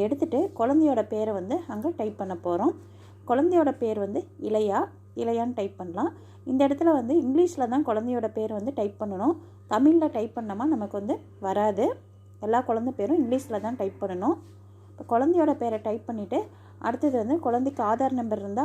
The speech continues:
அதுவும் பதிவு பண்ணிக்கோங்க. அடுத்தது குழந்தை ஆணா பெண்ணா, பிறந்த தேதி, அவங்க வந்து நம்ம டி என் ஐ சி டி எஸ் பயனாளியா, அதெல்லாம் கேட்குறாங்க. நம்ம ஆம்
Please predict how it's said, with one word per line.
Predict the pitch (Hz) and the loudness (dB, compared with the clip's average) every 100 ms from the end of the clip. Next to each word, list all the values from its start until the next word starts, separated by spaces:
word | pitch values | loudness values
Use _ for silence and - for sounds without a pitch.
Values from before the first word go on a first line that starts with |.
| 269 | 0
அதுவும் | 214 247 | -2 -4
பதிவு | 202 208 208 | -4 -6 -8
பண்ணிக்கோங்க. | 196 190 180 185 285 359 - - - - - - - - - - - | -8 -6 -6 0 -2 -2 -12 -20 -20 -20 -20 -20 -20 -20 -20 -20 -10
அடுத்தது | 180 254 277 311 | -6 0 0 2
குழந்தை | 226 240 254 214 | 2 2 -2 -2
ஆணா | 226 233 247 | -2 -4 -4
பெண்ணா, | 226 196 202 220 233 | -8 -8 -8 -6 -4
பிறந்த | 226 247 240 233 | -2 -2 -4 -2
தேதி, | 214 208 226 - - - - 226 | -4 0 -2 -2 -10 -20 -8 -4
அவங்க | 233 233 | -2 -2
வந்து | 226 269 | 0 0
நம்ம | 226 339 339 - | 2 0 -2 -8
டி | 247 262 | -2 0
என் | 240 | 0
ஐ | 214 | -4
சி | - | -2
டி | 226 | -2
எஸ் | 240 220 | -2 -4
பயனாளியா, | 208 226 214 196 208 - - | -4 -2 0 2 2 0 -6
அதெல்லாம் | 202 208 240 226 | -2 0 -2 -4
கேட்குறாங்க. | 202 202 185 202 359 - - - - | -6 -4 -4 0 -2 -2 -18 -20 -6
நம்ம | 247 233 214 | -2 0 2
ஆம் | 269 | 2